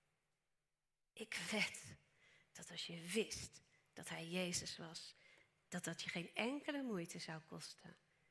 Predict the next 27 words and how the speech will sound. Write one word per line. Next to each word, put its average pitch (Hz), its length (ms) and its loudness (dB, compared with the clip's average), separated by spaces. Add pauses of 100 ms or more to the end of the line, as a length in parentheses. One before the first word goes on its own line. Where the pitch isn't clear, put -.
(140)
Sterker 247 460 8
nog, 254 160 4
dat 180 180 2
je 180 60 -2
vooraan 277 560 4
in 294 100 4
de 277 120 4
rij 277 260 4
zou 180 240 2
willen 170 220 -2
staan. 165 360 -8 (1000)
En - 80 -10
dat 214 140 0
je 240 80 2
zo 262 340 8 (300)
blij 247 580 10
en 214 120 8
dankbaar 254 420 10
zou 208 120 4
zijn 196 260 4
als 196 140 0
hij 202 180 2
bij 185 160 -2
jou 214 520 4 (260)
zou 190 260 -2
willen 214 260 4
overnachten. 190 760 -2